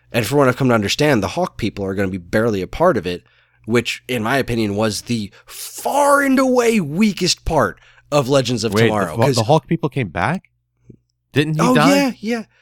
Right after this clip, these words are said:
Speaker 1: Oh, yeah, well, it's frickin' time travel, so they found another Carter Hall, or he
Speaker 2: Oh.
Speaker 1: was reimagined or something. I don't know, I had stopped watching at that point, but I kept reading recaps just to kinda see where we were with things.
Speaker 2: Gotcha.
Speaker 1: And, like, the, just, Kendra did not care about that character in the frickin' least.
Speaker 2: Well, 'cause
Speaker 1: And
Speaker 2: she,
Speaker 1: I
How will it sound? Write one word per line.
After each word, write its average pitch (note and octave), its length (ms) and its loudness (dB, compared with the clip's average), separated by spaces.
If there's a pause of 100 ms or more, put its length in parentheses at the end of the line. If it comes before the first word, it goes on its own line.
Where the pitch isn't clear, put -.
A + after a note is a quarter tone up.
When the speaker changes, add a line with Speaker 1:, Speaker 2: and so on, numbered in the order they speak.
(220)
Speaker 1:
Oh, G#3 100 4
yeah, A#3 160 0
well, F#3+ 340 0
it's A3 220 2
frickin' A#3 340 -2
time B3 220 0
travel, F#2 320 0
so - 160 -4
they D#3+ 40 0
found F#3 260 -2
another F#3+ 200 2
Carter E2 320 -4
Hall, D#2 240 -6
or F#2+ 200 0
he C#3+ 160 0
Speaker 2:
Oh. - 20 0
Speaker 1:
was D3+ 180 0
reimagined D#3+ 680 2
or F#2+ 40 -4
something. F#2+ 300 -8
I E3+ 60 -4
don't F#3+ 80 -2
know, F3+ 100 0
I F3+ 120 0
had D#3+ 100 -2
stopped - 280 -2
watching D3 360 -2
at F#2+ 80 -4
that F#2 180 -4
point, G2 160 -6
but G2 100 -4
I G2+ 40 -2
kept A2+ 240 -8
reading G2+ 240 -4
recaps A#2+ 500 -6
just - 160 -12
to - 60 -16
kinda B2 180 -6
see C3 220 -6
where A#2+ 200 -2
we A2 120 -4
were G2 240 -6
with D3 160 -12
things. G3 360 -2
Speaker 2:
Gotcha. - 340 -10 (340)
Speaker 1:
And, C#3+ 160 2
like, C#3 240 0 (340)
the, A#2+ 340 -2
just, - 380 -8
Kendra D#3 600 0
did C3+ 220 0
not C3 280 0
care A#2+ 240 0
about G2+ 220 0
that G2+ 180 -2
character G2 420 -4 (100)
in C3 220 0
the F2+ 120 -4
frickin' A3+ 920 0
least. A#2+ 360 0
Speaker 2:
Well, B2 220 2
'cause B2 220 -2
Speaker 1:
And D3+ 100 2
Speaker 2:
she, D3 40 2
Speaker 1:
I C3 140 -4